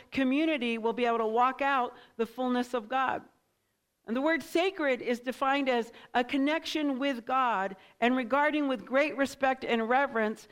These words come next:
by a particular, uh, in-, religion, group, or individual. So essentially,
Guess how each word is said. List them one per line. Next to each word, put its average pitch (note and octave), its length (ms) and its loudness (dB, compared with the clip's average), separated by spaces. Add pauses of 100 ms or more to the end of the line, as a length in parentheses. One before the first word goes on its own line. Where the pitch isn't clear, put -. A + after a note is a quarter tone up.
(220)
by B3 160 4
a A#3+ 80 0
particular, B3+ 800 -2 (420)
uh, G#3 320 0
in-, C4 240 0
religion, C4+ 540 0
group, B3 260 -4
or B3 100 2
individual. A3+ 640 -2
So A#3+ 200 0
essentially, B3 760 -2